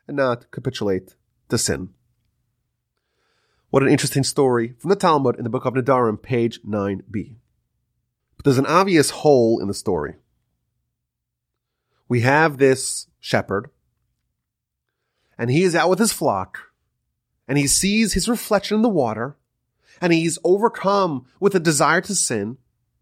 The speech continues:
and he wants to cut off his hair, which is the thing that's inspiring him to sin. So what do you do if you want to cut off your hair? Get some scissors, and you cut them off.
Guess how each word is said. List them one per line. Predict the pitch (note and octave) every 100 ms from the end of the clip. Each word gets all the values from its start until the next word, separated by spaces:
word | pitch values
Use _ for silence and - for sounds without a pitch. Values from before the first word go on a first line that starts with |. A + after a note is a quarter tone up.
| _ _ _ _ _ _ _ _ _ _ _
and | D3
he | C3
wants | A#2 B2
to |
cut | C3+ A2+
off |
his | -
hair, | G3 G3 A#2 G#2+ _ _ _ _ _
which | B2 B2+ - -
is | B2+ A#2 A2+ A2+ G#2
the | A#2+
thing | - C#3
that's | B2 -
inspiring | A#2+ - - F#3 F3 A2+
him | G#2+
to | C#3
sin. | - - A#2 _ _ _ _ _ _ _ _ _ _ _ _ -
So | -
what | C3+
do | A3
you | G#3+
do | F3+
if | -
you | B2+
want | B2+
to | -
cut | C3
off | A2+
your | G#2+
hair? | F#2+ E2+ F2 _ _ _ _ _ _ _ _ _ _ _ _ _ A2+
Get | A#2+ B2
some | G3
scissors, | - E3+ A#2 A#2 - - _ _ _ _ _ _ _ _ -
and | G#3+
you |
cut | C#3+ B2
them | A3
off. | E4+ -